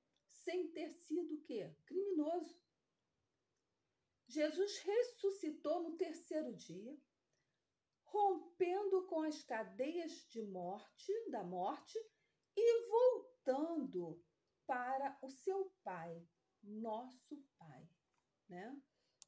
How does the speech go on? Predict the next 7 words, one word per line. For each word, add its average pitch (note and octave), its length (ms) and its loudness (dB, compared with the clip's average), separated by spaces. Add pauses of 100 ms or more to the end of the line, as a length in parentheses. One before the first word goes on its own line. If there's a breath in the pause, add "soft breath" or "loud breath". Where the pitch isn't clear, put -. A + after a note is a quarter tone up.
(280 loud breath)
E F#4+ 120 8
aí F#4 480 4
a F#4 120 2
justiça F4+ 1080 0
foi B3 180 -2
feita C#4 880 -8 (380)
para C4 500 -4